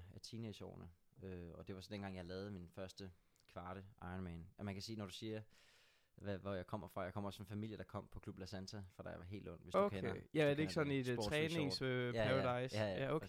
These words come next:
Speaker 1: præcis. Så det er jo inkarneret den vej igennem i forhold til at være aktiv.
Speaker 2: Ja, okay.
Speaker 1: Øhm, og også i forhold til sådan hele Ironman-universet, jamen, så var det, jeg lavede min første, besluttede mig for at lave min første Ironman i seksten, øh, og gennemførte den samme år.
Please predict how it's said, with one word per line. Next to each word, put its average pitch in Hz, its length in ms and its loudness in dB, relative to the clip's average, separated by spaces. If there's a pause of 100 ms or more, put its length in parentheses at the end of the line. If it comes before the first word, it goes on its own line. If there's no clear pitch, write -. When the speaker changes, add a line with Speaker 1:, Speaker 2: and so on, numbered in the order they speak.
(140)
Speaker 1:
præcis. - 240 -14 (800)
Så - 120 -10
det 117 120 2
er 120 60 8
jo 123 60 4
inkarneret 107 400 0
den 101 120 -2
vej 92 100 0
igennem 90 280 -6
i 80 40 -12
forhold 87 280 -8
til - 120 -10
at 87 80 -8
være 87 140 -8
aktiv. - 380 -10 (180)
Speaker 2:
Ja, 151 200 2
okay. 92 280 -2
Speaker 1:
Øhm, 82 360 -10 (480)
og 95 180 -6
også 90 300 -10
i - 20 -10
forhold 107 300 -6
til 95 100 -12
sådan 95 160 -6
hele 98 180 -6 (160)
Ironman-universet, 92 1000 -8
jamen, 87 140 -8
så - 100 -8
var 90 160 -6
det, 95 100 -4
jeg 87 100 -6
lavede 90 220 -4
min 92 120 -4
første, 90 420 -8 (280)
besluttede 110 300 -6
mig 95 80 -8
for 95 120 -10
at 90 60 -6
lave 90 180 -8
min 90 100 -8
første 90 300 -10
Ironman 90 360 -6
i 87 60 -8
seksten, 92 480 -8 (840)
øh, 85 600 -6
og 90 120 -10
gennemførte 92 400 -6
den 85 240 -8 (160)
samme 90 340 -6
år. 107 200 -8